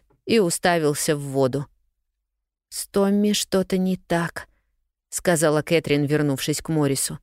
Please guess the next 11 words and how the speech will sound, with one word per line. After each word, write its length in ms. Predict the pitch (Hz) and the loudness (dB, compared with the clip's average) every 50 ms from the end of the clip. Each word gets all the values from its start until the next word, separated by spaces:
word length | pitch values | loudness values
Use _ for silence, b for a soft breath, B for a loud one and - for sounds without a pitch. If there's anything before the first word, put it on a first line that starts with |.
| _ _ _ _ _ _ _ _ _ _ _ _ | _ _ _ _ _ _ _ _ _ _ _ _
Тот 220 | _ - 247 226 - | _ 2 2 2 0
сидел, 520 | - - 214 190 170 170 214 214 214 202 | 0 -2 -2 -2 0 2 2 4 4 4
накрыв 440 | 175 160 151 - - 185 180 180 - | 2 0 0 0 0 0 -2 0 -2
ноги 300 | 196 185 180 175 160 165 | -2 -2 0 0 0 -2
джинсами, 720 | 160 151 156 165 190 208 208 202 - - 160 147 143 131 b b b b b b _ | -2 -2 -2 -2 0 0 0 0 -2 -2 -2 -2 -2 -4 b b b b b b _
и 100 | - 214 | 0 0
смотрел 520 | 202 - 214 190 180 180 202 208 208 202 180 | 0 2 2 0 2 2 2 2 2 2 2
на 120 | 165 156 156 | 2 2 2
брата 320 | 156 170 175 170 - 143 | 2 0 0 0 0 -2
стеклянными 680 | - - - 165 - 160 156 147 143 143 143 139 143 143 | -2 -2 -4 -2 0 2 2 2 2 2 0 0 0 0
глазами. 600 | 139 147 143 139 135 131 139 135 127 127 131 127 | 2 2 2 2 2 0 0 0 0 -2 -4 -6